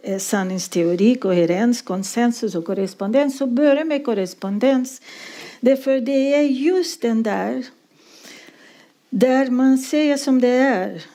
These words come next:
då är det sant. Detta som det är, som kanske är den utgångspunkt för den så kallade kontinentalfilosofiska traditionen.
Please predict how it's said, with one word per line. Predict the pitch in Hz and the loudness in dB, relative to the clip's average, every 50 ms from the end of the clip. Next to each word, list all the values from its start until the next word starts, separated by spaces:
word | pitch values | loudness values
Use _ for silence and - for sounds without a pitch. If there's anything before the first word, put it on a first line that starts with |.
| _ _ _ - | _ _ _ -12
då | - 196 226 247 226 | -6 -4 0 2 2
är | 202 202 | 2 2
det | 190 196 202 | 0 -2 -4
sant. | 196 - - 190 196 208 226 240 233 233 - _ | -4 -6 -6 -6 -4 -4 -4 -4 -6 -8 -12 _
Detta | - - 214 220 214 214 226 214 | -10 -4 -2 -2 -2 -2 -4 -6
som | 202 - - - 277 277 277 262 | -6 -6 -4 0 2 4 4 4
det | 262 269 262 262 - - | 4 4 0 0 -8 -8
är, | - 339 294 202 190 214 233 - - _ _ _ _ _ _ _ _ _ _ | -6 -6 -6 -6 -8 -12 -16 -18 -20 _ _ _ _ _ _ _ _ _ _
som | - - - 214 214 208 | -12 -4 -4 -2 -2 -2
kanske | 214 214 202 196 190 - 220 | -2 -2 -2 -2 -2 -2 -2
är | 214 208 190 180 185 180 180 | -2 0 0 0 0 0 0
den | 180 190 196 202 214 | 0 -2 0 2 2
utgångspunkt | 240 254 233 - - - 208 190 190 190 185 - - - - 370 359 285 233 - - - - _ - - - - _ - | 4 4 2 2 0 0 0 0 -2 -4 -12 -14 -8 -2 0 0 0 0 -2 -4 -8 -20 -20 _ -20 -20 -20 -20 _ -6
för | - 220 | -4 0
den | 202 208 202 196 | 0 0 0 -2
så | - - 220 | -4 -8 -8
kallade | 214 - 180 180 180 180 185 185 180 196 202 233 226 - | -6 -6 -6 -4 -4 -4 -4 -6 -6 -10 -12 -12 -14 -10
kontinentalfilosofiska | - 220 208 196 - 202 196 185 180 170 175 165 175 175 170 - 202 202 202 190 - 170 175 175 - 214 196 - - - - - - - | -8 -6 -6 -6 -4 -4 -4 -4 -4 -4 -2 -2 -2 -4 -6 -8 -6 -6 -6 -6 -6 -8 -8 -8 -12 -14 -16 -14 -12 -10 -10 -10 -12 -12
traditionen. | - 151 165 165 165 180 175 - - 277 294 262 214 170 - - | -12 -8 -6 -4 -4 -4 -6 -2 0 2 2 2 2 0 -4 -10